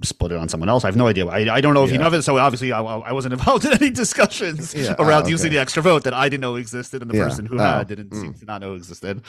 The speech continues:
Speaker 1: Um, but, um, yeah, I mean, uh, listen, I, uh, I was one of the people who raised my hands when, when it was asked, "Are you <laughs> confident where the votes are going tonight?"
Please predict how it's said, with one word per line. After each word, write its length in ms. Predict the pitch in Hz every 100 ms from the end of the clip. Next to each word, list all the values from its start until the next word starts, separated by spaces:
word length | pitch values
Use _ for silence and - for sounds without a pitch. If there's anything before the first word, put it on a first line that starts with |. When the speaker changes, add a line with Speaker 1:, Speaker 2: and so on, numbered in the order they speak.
| - - - - - -
Speaker 1:
Um, 640 | 101 95 92 90 90 90
but, 340 | 92 87 -
um, 720 | 95 92 92 92 92 92 92 - - _ -
yeah, 160 | 113 160
I 100 | 170
mean, 340 | 135 127 117
uh, 320 | 120 113 110 113
listen, 280 | 143 - 104
I, 240 | 98 107
uh, 80 | 107
I 180 | 104 104
was 140 | 120
one 80 | 123
of 80 | 123
the 60 |
people 180 | 131 120
who 60 | 120
raised 240 | 120 120
my 160 | 117 113
hands 420 | 123 139 107 104
when, 400 | 107 101 98 107
when 160 | 107 104
it 40 |
was 140 | 101
asked, 560 | 101 110 113 - - - 139 113 - 104 -
"Are 80 | 117
you 100 | 113
<laughs> 120 | 117 139
confident 380 | 151 202 156 156
where 140 | 143
the 80 | 127
votes 260 | 139 170
are 140 | 156 170
going 260 | 120 147
tonight?" 380 | 131 110 110 131